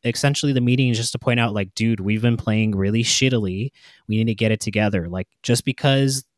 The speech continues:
what's happening outside in the world might be affecting us, like, we have a special thing going on between us and we gotta, like,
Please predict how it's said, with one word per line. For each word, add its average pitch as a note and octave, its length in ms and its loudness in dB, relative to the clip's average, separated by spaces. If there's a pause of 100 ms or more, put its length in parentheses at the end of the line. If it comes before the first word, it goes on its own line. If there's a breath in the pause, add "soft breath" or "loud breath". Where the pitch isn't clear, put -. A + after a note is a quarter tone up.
what's A2 300 0
happening A#2+ 500 0
outside A2 500 -2
in G#2+ 100 -2
the G2+ 60 -4
world G2+ 460 -2
might G#2 140 -2
be G#2+ 100 -2
affecting A2 420 -4
us, A#2+ 160 -2
like, G#2 140 -8
we G#2+ 100 -2
have B2 160 0
a G2+ 60 -4
special - 400 0
thing A#2 300 0
going G#2+ 200 2
on G2+ 140 0
between A2 340 -2
us C3+ 220 2
and G#2 80 -2
we G2+ 80 -2
gotta, G#2+ 220 0
like, F#2+ 280 -2